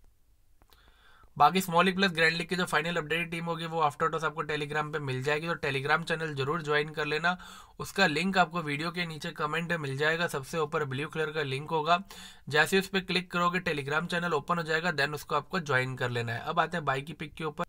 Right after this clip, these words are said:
बाई की पिक के ऊपर क्या है, ये बताता हूँ। ये चार ओवर डालेगा, चार ओवर ये डालेगा, चार ओवर ये डालेगा, प्लस बैटिंग करेगा।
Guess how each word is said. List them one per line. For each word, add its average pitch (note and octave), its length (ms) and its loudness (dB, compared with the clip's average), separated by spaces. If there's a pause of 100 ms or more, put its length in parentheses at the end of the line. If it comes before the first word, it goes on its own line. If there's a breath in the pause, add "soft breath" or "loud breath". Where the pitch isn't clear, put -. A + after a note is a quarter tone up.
बाई D#3 160 8
की F#3 120 4
पिक F3+ 200 0
के F#3+ 60 4
ऊपर F#3+ 180 4
क्या F3 180 6
है, E3+ 100 8
ये F3 100 4
बताता E3 280 4
हूँ। F3 80 2
ये E3+ 60 -2
चार C#3+ 260 8
ओवर E3 140 6
डालेगा, E3 360 4
चार C#3+ 260 4
ओवर D3+ 180 2
ये D3+ 120 0
डालेगा, D#3 320 4
चार C#3+ 260 6
ओवर D3+ 220 2
ये D3+ 120 2
डालेगा, D3+ 280 4
प्लस D#3 240 -2
बैटिंग B2+ 480 0
करेगा। D#3+ 460 0